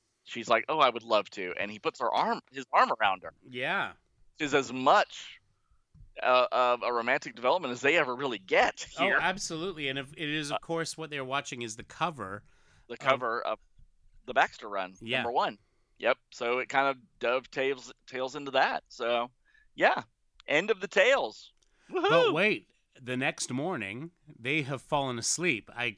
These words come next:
Speaker 2: can't imagine that ever happens to people, um, when they're, you know,
Speaker 1: <laughs>
Speaker 2: sitting up doing something.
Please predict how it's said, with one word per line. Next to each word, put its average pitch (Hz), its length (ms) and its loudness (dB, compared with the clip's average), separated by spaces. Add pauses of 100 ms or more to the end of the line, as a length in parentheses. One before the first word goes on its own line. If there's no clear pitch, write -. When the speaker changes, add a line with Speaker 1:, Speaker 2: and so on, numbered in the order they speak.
Speaker 2:
can't 131 220 -6
imagine 117 320 -4
that 107 140 -6
ever 104 180 -10
happens 107 380 -12
to - 80 -20
people, 98 340 -18 (500)
um, 135 640 -2 (400)
when 117 200 -8
they're, 107 120 -6 (100)
you 117 120 -8
know, 95 120 -8
Speaker 1:
<laughs> - 0 -
Speaker 2:
sitting 104 400 -8
up 101 380 -10
doing 98 240 -14
something. 95 380 -16